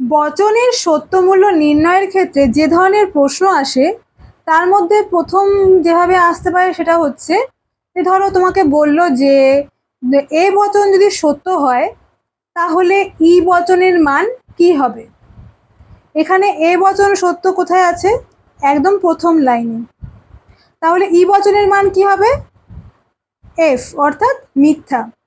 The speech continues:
বা বলল যে যদি এ বচন মিথ্যা হয়, তাহলে, এ, ই বচনের মান কি হবে? এখানে আমরা ধরবো কোনটা?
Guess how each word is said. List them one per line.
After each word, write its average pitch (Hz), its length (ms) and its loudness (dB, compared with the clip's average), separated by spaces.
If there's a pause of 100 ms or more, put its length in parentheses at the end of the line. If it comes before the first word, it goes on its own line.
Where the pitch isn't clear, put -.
(360)
বা 381 260 4
বলল 392 500 2 (400)
যে 370 540 0 (360)
যদি 359 300 2
এ 320 200 0
বচন 403 440 0
মিথ্যা 302 520 0
হয়, 247 300 -4 (760)
তাহলে, 370 680 0 (640)
এ, 285 100 0 (360)
ই 349 160 4
বচনের 359 500 2
মান 349 220 0
কি 339 180 0
হবে? 320 360 -2 (840)
এখানে 381 340 0
আমরা 392 220 0
ধরবো 349 300 0
কোনটা? 359 360 0